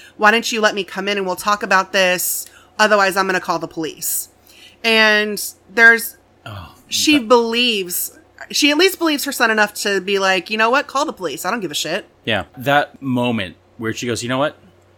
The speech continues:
Speaker 2: Call the police," closes the door.
Speaker 1: 'Cause she can tell something is wrong.
Speaker 2: Yeah. I mean, there may be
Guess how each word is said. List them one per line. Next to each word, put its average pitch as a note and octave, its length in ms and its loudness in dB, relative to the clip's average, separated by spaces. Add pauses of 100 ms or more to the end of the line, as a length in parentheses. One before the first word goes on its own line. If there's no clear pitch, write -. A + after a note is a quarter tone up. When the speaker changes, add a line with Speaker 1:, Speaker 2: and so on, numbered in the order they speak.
(260)
Speaker 2:
Call B2+ 160 0
the A2 60 -4
police," F2+ 320 -10
closes F#2 320 -6
the E2+ 60 -18
door. E2+ 300 -14
Speaker 1:
'Cause D#4 160 4
she G#4 80 2
can E4+ 140 4
tell E4+ 220 -2
something G#3 840 -2
is F#3+ 240 -2
wrong. E3+ 340 -4 (680)
Speaker 2:
Yeah. F2 360 -2
I A#2+ 80 -6
mean, A#2+ 200 -4
there B2+ 160 0
may B2+ 180 0
be B2 380 -6